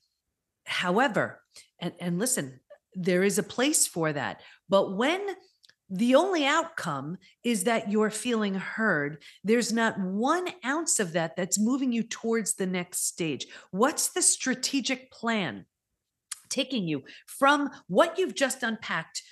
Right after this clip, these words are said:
to the next, uh, l-, level of that, whatever it is? You know, when you look at the, the, the degrees of where you need to go,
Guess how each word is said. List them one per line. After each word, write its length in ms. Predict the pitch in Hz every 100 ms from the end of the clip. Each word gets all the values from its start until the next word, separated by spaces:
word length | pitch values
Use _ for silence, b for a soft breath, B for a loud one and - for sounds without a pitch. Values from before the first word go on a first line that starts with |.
| _
to 180 | - 262
the 140 | 202
next, 560 | 190 185 - - - - b b -
uh, 240 | 165 139 - - - - - 220
l-, 140 | 226 220
level 480 | 220 208 165 143
of 180 | - 160
that, 180 | 156 143
whatever 320 | 262 415 359
it 80 | 302
is? 260 | 151 87 - B -
You 100 | 226
know, 40 |
when 160 | 220 220
you 140 | 226
look 340 | 214 294 359 -
at 220 | 170 143 - B B -
the, 280 | 165 185 160 -
the, 120 | 202 185
the 240 | 175 185
degrees 600 | 170 180 185 254 311 311
of 180 | 196 170
where 160 | 190
you 280 | 240 208 214
need 300 | 202 202 185
to 80 | -
go, 480 | 165 180 165 135